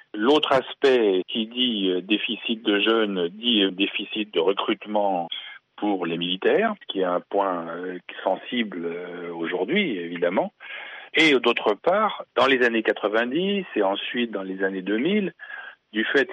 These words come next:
que les Russes pouvaient circuler librement vers l'étranger, il y a quand même beaucoup de jeunes diplômés, euh, une partie des élites, euh, qui ont quitté la Russie, qui sont allés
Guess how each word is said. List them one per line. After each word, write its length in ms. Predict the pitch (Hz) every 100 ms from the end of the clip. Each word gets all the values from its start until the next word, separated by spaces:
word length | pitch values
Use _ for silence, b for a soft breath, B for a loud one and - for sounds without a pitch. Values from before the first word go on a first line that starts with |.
| -
que 300 | 123 120 -
les 120 | 101
Russes 220 | 104 131 -
pouvaient 240 | 110 104 -
circuler 400 | - - 107 101
librement 480 | 120 120 113 110 98
vers 180 | 98 95
l'étranger, 600 | 92 - 95 101 160 220 _
il 120 | 95 92
y 120 | 107
a 100 | 151
quand 160 | -
même 280 | 95 117 135
beaucoup 440 | 110 127 - 131 170
de 180 | 104
jeunes 600 | 90 101 127 139 117 95 101
diplômés, 720 | 120 123 113 107 101 107 143
euh, 240 | 95 95 127
une 160 | 131 120
partie 380 | - - 131
des 80 | 110
élites, 480 | 95 98 95 139 175 -
euh, 100 | 101 -
qui 80 | 92
ont 80 | -
quitté 340 | - 139 143
la 120 | 110
Russie, 420 | 87 87 - 160 - -
qui 60 | -
sont 140 | 92 -
allés 340 | 90 98 90